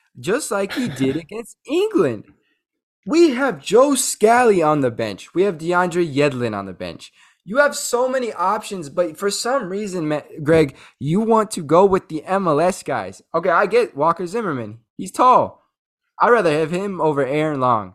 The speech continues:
Speaker 1: and whoever else we have at center back. I don't think we have any more. But, uh, I just, I don't
Speaker 2: Yeah.
Speaker 1: understand, man.
Speaker 2: No,
Speaker 1: This
Speaker 2: I
Speaker 1: is
Speaker 2: mean
Speaker 1: the most frustrating part of watching this team at the World Cup, especially Gio Reyna not coming on at all.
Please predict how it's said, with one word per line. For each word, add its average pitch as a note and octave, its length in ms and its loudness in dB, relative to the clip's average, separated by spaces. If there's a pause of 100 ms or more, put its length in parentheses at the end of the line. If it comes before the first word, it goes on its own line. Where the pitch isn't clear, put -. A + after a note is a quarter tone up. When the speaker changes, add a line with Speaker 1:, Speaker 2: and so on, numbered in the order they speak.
(120)
Speaker 1:
and B2+ 140 -12
whoever D3+ 280 0
else B2 280 2
we A#2 100 -8
have G#2 160 -8
at F#2+ 80 -8
center G#2 240 -8
back. F2+ 300 -6
I A2+ 120 0
don't C#3+ 160 -2
think A#2 140 -6
we G#2+ 60 -4
have G2+ 100 -4
any A2 140 -6
more. G#2 320 -6 (440)
But, C#3 380 4 (1600)
uh, C#3 240 -4
I B2+ 180 -2
just, B2+ 320 -8
I C3+ 80 -2
don't E3 240 -2
Speaker 2:
Yeah. E3+ 60 -4
Speaker 1:
understand, B2 1000 2
man. A#2 260 0
Speaker 2:
No, G#2+ 100 4
Speaker 1:
This G2+ 120 2
Speaker 2:
I A2 80 2
Speaker 1:
is A2 60 0
Speaker 2:
mean A#2 160 2
Speaker 1:
the A#2 60 2
most - 320 -6
frustrating D3+ 640 0
part C3+ 540 0 (240)
of A#2+ 200 -8
watching C#3+ 380 0
this C3 160 -6
team C#3 260 -2
at C#3 120 -2
the B2 80 -8
World A2+ 360 -4
Cup, B2 280 -2 (280)
especially E3+ 440 0
Gio D3 320 2
Reyna C3+ 300 0
not C#3 240 -2
coming D3 260 -4
on C#3 240 -4
at A#2+ 200 -6
all. B2+ 400 -4